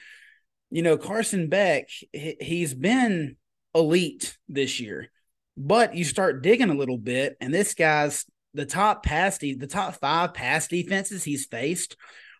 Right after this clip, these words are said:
are ranked thirtieth, forty-fourth, sixty-first, sixty-third, and sixty-eighth. And really, if you wanna, you know, for comparison purposes, Jalen Milroe, he's not facing top five defenses every week, but his top five,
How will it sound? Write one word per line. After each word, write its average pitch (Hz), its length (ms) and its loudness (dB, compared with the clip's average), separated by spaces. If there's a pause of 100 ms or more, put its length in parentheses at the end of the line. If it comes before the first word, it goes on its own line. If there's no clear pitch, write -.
(140)
are 147 120 4
ranked 143 440 0 (120)
thirtieth, 196 560 2 (420)
forty-fourth, 147 640 -2 (580)
sixty-first, - 1080 -4 (160)
sixty-third, 175 960 -4 (400)
and 143 100 -2
sixty-eighth. 190 800 -2 (1000)
And 147 460 2 (280)
really, 180 380 6
if 156 140 0
you 165 100 2
wanna, 196 300 2
you 165 140 0
know, 151 60 2
for 151 140 -2
comparison 143 640 -2
purposes, 143 640 -4 (580)
Jalen 196 300 8
Milroe, 180 400 6
he's 180 180 0
not - 180 2
facing 151 300 0
top 135 260 -4
five 175 300 2
defenses 143 460 -2
every 131 180 -2
week, 131 320 -2
but 143 100 -6
his 202 220 0
top 214 300 0
five, 214 300 2